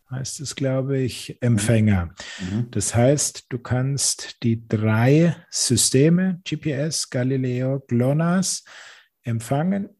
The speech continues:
Speaker 1: und gleichzeitig noch Galileo und G P S auf dieser zweiten L fünf Bandfrequenz kriegen.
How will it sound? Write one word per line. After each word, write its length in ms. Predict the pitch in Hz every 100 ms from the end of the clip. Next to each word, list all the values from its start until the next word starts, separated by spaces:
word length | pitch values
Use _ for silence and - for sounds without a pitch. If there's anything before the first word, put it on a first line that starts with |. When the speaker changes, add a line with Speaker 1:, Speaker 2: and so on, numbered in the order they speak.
| _
Speaker 1:
und 300 | - 190 202
gleichzeitig 960 | - 143 151 - - 147 139 143 139 -
noch 400 | 131 131 127 -
Galileo 680 | 120 117 120 113 117 127 127
und 340 | - 113 113
G 200 | - 127
P 180 | 117 110
S 360 | 98 113 - 120
auf 200 | 107 -
dieser 340 | 117 - 101
zweiten 720 | - - 101 104 110 113 110 -
L 260 | 110 113
fünf 480 | 110 - 131 135 - -
Bandfrequenz 1040 | 95 92 95 - 90 87 - 90 90 -
kriegen. 560 | - 90 82 78 78 78